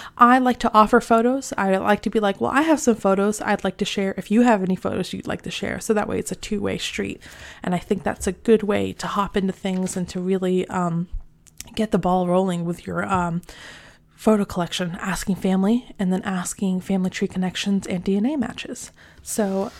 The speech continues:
once you do all that, once you've run out of people to ask, uh, the next step I would look into, and this is more of a, a United States, American, um, centered answer,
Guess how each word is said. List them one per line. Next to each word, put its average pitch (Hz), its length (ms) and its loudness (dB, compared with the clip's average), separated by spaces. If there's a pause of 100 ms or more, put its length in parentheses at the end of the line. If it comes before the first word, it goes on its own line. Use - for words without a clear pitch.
(120)
once 302 260 2
you - 60 -16
do 208 140 2
all 185 140 -4
that, 180 340 -4
once 226 220 0
you've 196 180 0
run 226 240 4
out 254 140 2
of - 60 -8
people 190 280 2
to 165 60 4
ask, 165 520 -6 (440)
uh, 196 140 2
the 202 120 -2
next 262 340 0
step 202 200 2
I 190 160 0
would 180 100 0
look 180 220 -2
into, 180 320 0
and 190 160 2
this 226 160 -4
is 202 160 -6
more 180 220 2
of 180 120 -2
a, 175 280 0
a 180 180 -2
United 190 520 0
States, 170 540 -4
American, 175 760 -2
um, 170 460 -6 (120)
centered 175 560 -4
answer, 180 540 -4